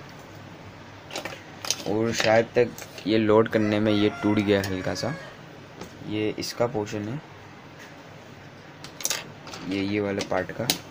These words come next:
इसका हल्के से, यानी शायद टूट गया ये,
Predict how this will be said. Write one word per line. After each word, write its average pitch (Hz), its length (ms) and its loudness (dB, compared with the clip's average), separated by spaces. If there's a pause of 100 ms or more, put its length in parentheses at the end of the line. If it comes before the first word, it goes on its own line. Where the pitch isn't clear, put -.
(800)
इसका - 340 2
हल्के 107 360 0
से, 110 160 0
यानी 104 460 0
शायद 101 300 -2 (100)
टूट 104 140 0
गया 101 180 0
ये, 98 240 0